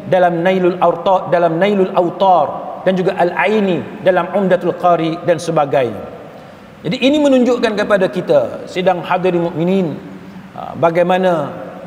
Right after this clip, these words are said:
perkataan anjing tu yang kita duk sebut tu, yang,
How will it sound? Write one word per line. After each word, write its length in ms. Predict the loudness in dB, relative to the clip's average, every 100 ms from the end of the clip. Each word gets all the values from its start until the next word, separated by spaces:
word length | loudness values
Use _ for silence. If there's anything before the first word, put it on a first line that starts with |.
| -18 -18 -20 -20 -20 -18 -4
perkataan 960 | -4 -2 -4 0 -2 0 0 0 -4 -8 -12 -14 -2
anjing 640 | 2 4 4 4 4 2 -2
tu 160 | -2
yang 160 | 0 0
kita 240 | 2 0
duk 80 | 0
sebut 400 | 0 0 2 0
tu, 240 | 0 -2 -4 -14 -20 -20 -20 -20 -20 -20 -20 -10 -2
yang, 240 | 0 0